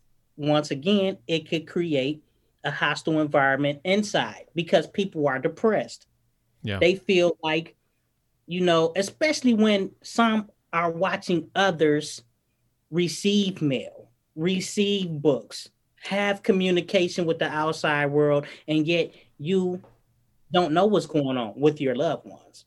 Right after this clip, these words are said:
Speaker 1: <clears throat> So in order to help ease people, uh, mind of feeling the loneliness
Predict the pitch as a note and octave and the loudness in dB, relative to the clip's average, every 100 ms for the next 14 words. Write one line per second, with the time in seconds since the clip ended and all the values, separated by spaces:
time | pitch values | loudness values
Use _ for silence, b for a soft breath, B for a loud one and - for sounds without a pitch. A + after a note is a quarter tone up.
0 | - - - - - _ _ - G#3 F#3+ | -2 2 2 -2 -12 _ _ 2 4 4
1 | - _ _ _ _ _ _ _ _ b | 2 _ _ _ _ _ _ _ _ b
2 | b b F#3+ F3 F3 G3+ G3+ G#3 F#3+ C#3 | b b 0 0 4 4 4 2 4 2
3 | - _ _ _ _ _ _ _ _ _ | -2 _ _ _ _ _ _ _ _ _
4 | _ _ - A#3+ G3+ - - _ - F#3+ | _ _ 0 4 4 2 -8 _ -2 2
5 | A3+ A3 G3 F3 - - _ _ _ _ | 4 4 0 -4 -8 -18 _ _ _ _
6 | _ - - G3 F3+ D#3+ D3+ D#3 D#3+ _ | _ -6 -2 0 2 2 2 0 -6 _
7 | _ _ _ _ _ _ _ _ _ - | _ _ _ _ _ _ _ _ _ -4
8 | E3 D#3+ C#3+ B2+ A#2 C#3+ E3+ F3 E3+ D#3+ | 0 2 4 2 0 0 2 2 0 -2
9 | - D3+ C#3 - F#3+ F#3 F3 E3 D#3+ D#3+ | -2 0 0 0 4 4 4 2 2 -2
10 | E3 - _ _ _ _ _ _ _ _ | -6 -14 _ _ _ _ _ _ _ _
11 | _ D3 E3 D3+ D#3 G3 G3 E3 B2 B2+ | _ 2 4 6 6 6 6 4 2 -2
12 | - - | -8 -14